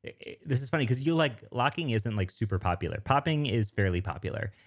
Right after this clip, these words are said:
uh, but locking isn't that popular. And, and when I was living, I interned in New York for, uh, Guitar World magazine for a little bit. And when I was there, yeah, for, for, like, eight months or so.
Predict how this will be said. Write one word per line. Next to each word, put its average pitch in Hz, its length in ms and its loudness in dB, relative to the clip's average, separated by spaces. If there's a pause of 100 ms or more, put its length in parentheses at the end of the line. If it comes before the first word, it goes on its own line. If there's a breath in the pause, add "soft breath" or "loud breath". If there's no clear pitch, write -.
(120 soft breath)
uh, 87 160 2
but 67 140 -2
locking 139 340 2
isn't 113 200 2
that 95 140 2
popular. 95 420 2
And, 87 100 -2
and 104 500 0
when 113 160 2
I 107 60 6
was 104 200 0 (120)
living, 127 340 0
I 107 160 4
interned 107 360 2
in 101 100 4
New 95 100 4
York 90 440 2
for, 85 400 0
uh, 85 280 -2
Guitar 98 320 0
World 90 200 2
magazine 82 480 -2
for - 160 -4
a 87 40 2
little 82 200 0
bit. 80 280 -2
And 95 120 4
when 95 100 4
I 98 60 4
was 92 200 0
there, 95 460 2 (340)
yeah, 90 340 4 (120)
for, 95 240 2 (120)
for, 90 180 2
like, 80 380 -4
eight 90 340 -2
months 85 280 -4
or 82 100 -2
so. 78 320 -2